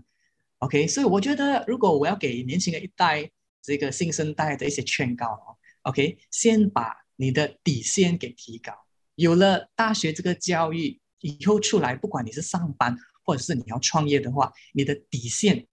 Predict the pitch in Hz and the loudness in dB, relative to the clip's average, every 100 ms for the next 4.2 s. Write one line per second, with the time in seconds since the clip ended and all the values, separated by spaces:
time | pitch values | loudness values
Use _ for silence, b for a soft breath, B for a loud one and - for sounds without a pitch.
0 | _ - 196 175 139 127 127 139 120 117 | _ 2 2 2 -2 -2 -4 -4 -6 -8
1 | 160 143 127 113 _ _ - 269 277 214 | -8 -6 -6 -10 _ _ 0 4 6 6
2 | 185 196 190 - - 170 175 175 165 147 | 8 6 4 0 -6 -2 2 4 4 0
3 | - 131 123 117 131 - - 170 170 175 | 2 2 2 -2 -2 -2 4 4 6 6
4 | 320 | 4